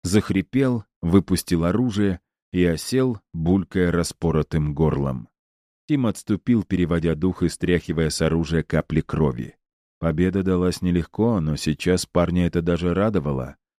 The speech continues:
Похоже, что он понял, кто такая Гха, и придётся резаться с сектой змеи-поклонников. Тимофей зло оскалился.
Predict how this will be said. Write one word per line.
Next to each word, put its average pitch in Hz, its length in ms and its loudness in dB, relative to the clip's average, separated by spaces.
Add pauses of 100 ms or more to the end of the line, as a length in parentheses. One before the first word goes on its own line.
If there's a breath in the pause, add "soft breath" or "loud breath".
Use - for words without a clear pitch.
(200)
Похоже, 117 500 0
что 139 240 -2
он 135 160 0
понял, 120 440 0
кто - 240 -2
такая 78 480 0
Гха, 92 540 -2 (400)
и 104 140 0
придётся 113 600 0
резаться 95 540 0
с - 60 -2
сектой 90 480 0
змеи-поклонников. 78 1500 0 (580)
Тимофей 92 600 0
зло 82 460 0
оскалился. 69 1000 -2